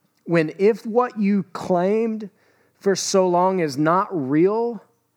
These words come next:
that's what's gonna bubble to the surface.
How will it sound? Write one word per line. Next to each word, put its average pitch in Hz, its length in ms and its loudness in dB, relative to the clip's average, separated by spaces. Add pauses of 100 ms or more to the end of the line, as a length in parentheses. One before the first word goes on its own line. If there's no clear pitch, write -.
(440)
that's 190 460 -4
what's 247 220 2
gonna 190 220 2
bubble 147 400 2
to 165 140 -2
the 123 120 -4
surface. - 800 -6